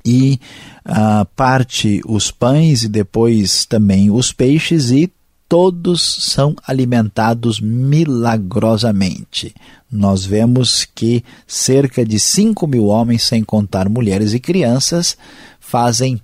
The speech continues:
parte desse banquete milagroso da multiplicação dos pães. Pois é, o povo e os próprios discípulos ainda não tinham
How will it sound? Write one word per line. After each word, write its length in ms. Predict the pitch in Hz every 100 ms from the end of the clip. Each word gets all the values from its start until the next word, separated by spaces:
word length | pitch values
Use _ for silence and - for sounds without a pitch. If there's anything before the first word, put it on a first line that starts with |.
| -
parte 460 | 139 143 127 -
desse 380 | 104 117 110 117
banquete 800 | 113 104 156 135 - 120 127 -
milagroso 840 | 117 156 196 135 98 104 123 127
da 160 | 120 110
multiplicação 1200 | 113 135 175 190 - 151 143 131 - 107 - 107
dos 200 | 101 95
pães. 340 | - - -
Pois 320 | - 131 107
é, 160 | 95 76 - - - -
o 160 | -
povo 760 | 101 - 101 107 123 127 156 214 - - _ -
e 140 | 107
os 160 | 101 -
próprios 500 | - 117 127 113 104
discípulos 580 | 147 117 - 147 123 123
ainda 400 | 120 147 160 165
não 200 | 147 127
tinham 400 | - 160 165